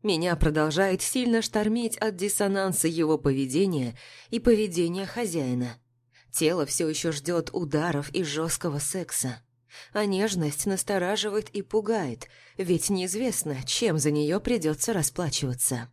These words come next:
Мне стыдно перед Мироном за такие мысли, но я не знаю, кому доверять. Разучилась. Я себе-то не доверяю. Моя реальность слишком страшна, чтобы быть до конца адекватной.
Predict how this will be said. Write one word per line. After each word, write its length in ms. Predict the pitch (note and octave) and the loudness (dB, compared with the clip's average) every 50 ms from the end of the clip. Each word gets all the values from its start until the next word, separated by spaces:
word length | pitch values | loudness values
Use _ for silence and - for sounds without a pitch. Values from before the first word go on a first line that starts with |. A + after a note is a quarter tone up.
| _ _ _ _ _ _ _ _ _ _ _ _ _ _ _ _ _ _ _ _ _ | _ _ _ _ _ _ _ _ _ _ _ _ _ _ _ _ _ _ _ _ _
Мне 300 | G#3+ G3+ F#3 F3 E3+ E3 | -4 -2 -2 -2 -2 -2
стыдно 500 | E3 - - - E3 F3+ E3 D#3+ D#3+ D3 | -2 0 2 2 2 2 2 0 -2 0
перед 240 | D3 E3 D#3+ E3 D3+ | 2 2 2 2 2
Мироном 580 | D#3 D#3+ D#3 D3+ D#3 E3+ F3+ D#3 C#3 B2+ A#2 - - - - - | 0 2 2 2 2 2 0 0 -2 -2 -4 -6 -10 -20 -16 -8
за 180 | - G3 F3+ F#3 | 0 2 2 2
такие 340 | - E3+ E3 - - D3+ C#3+ | 2 0 -2 0 0 0 0
мысли, 480 | D3 D3+ C#3+ - - - C3 A#2+ A#2 - _ _ _ _ _ _ _ _ _ | 0 -2 -4 -4 -4 -4 -4 -6 -8 -12 _ _ _ _ _ _ _ _ _
но 120 | A#3 A#3 | 0 2
я 200 | A3+ G3+ A3+ A#3+ | 2 4 2 2
не 120 | A3 A3 A#3 | 2 0 -2
знаю, 360 | G3 G3+ A3+ A#3+ A3 F#3+ E3+ | 0 0 0 2 2 0 0
кому 280 | - F3+ F3+ F3+ E3+ D3+ | 0 0 0 0 0 0
доверять. 600 | D3 E3 E3 F3+ F#3 F3 C#3+ A2+ - - - - _ _ _ _ _ _ _ _ _ _ _ | 0 0 -2 -2 -2 -2 -4 -4 -6 -6 -8 -8 _ _ _ _ _ _ _ _ _ _ _
Разучилась. 840 | - G3 G3 F#3 F3 F3+ F3 - - G#3 F#3+ D3 A#2+ - - - - - _ _ _ _ _ _ _ _ _ _ _ _ _ | 0 0 2 0 0 -2 -2 -2 0 0 0 -2 -2 -4 -6 -8 -10 -12 _ _ _ _ _ _ _ _ _ _ _ _ _
Я 300 | - A3 G3+ F#3+ F#3+ F#3 | -6 -4 -2 -2 -2 -2
себе-то 640 | F3 - - - G3 F3+ D#3 E3+ F3 F3+ E3 - D3+ | -2 -2 -2 -2 -2 -2 0 0 0 0 0 0 0
не 160 | C#3+ C#3+ C#3+ | 0 2 0
доверяю. 680 | C#3 C3 C#3+ C3 C#3 C#3+ C#3 C#3 C#3 B2+ A2 G#2+ G#2 - - _ _ _ _ _ _ _ _ _ _ _ _ _ | 0 0 0 0 0 0 0 -2 -2 -4 -6 -8 -10 -12 -16 _ _ _ _ _ _ _ _ _ _ _ _ _
Моя 340 | - G3 F3+ D#3+ D#3+ D#3 C#3+ | -2 0 2 2 4 4 4
реальность 480 | C#3 D3 D3 D#3 F3+ F3+ D#3+ D3+ D3 - | 6 4 4 2 2 0 0 -2 0 0
слишком 460 | - - B3 C4 B3 - - B3 A3 | -2 -2 0 -2 -4 -2 -2 -2 -2
страшна, 560 | A3 - - A3 G#3 - - - A3 G3+ E3+ | 0 0 -2 -2 0 0 0 0 -2 -2 -2
чтобы 340 | - - - E3 D#3 D3+ D3+ | -4 -4 -4 0 2 2 2
быть 240 | C#3+ D#3+ F#3+ F#3+ E3 | 4 2 0 0 0
до 100 | D#3 D#3+ | -2 -2
конца 420 | D#3+ D#3+ D3+ C#3+ D3 - F3+ F#3 | 0 0 -2 0 -2 -2 -4 -4
адекватной. 880 | - - F3 C#3+ C#3 C#3+ - C#3 C3+ B2+ B2 - - A#2 A2 - - - | -4 -4 -4 -4 -4 -4 -4 -4 -6 -6 -6 -8 -8 -8 -8 -10 -14 -16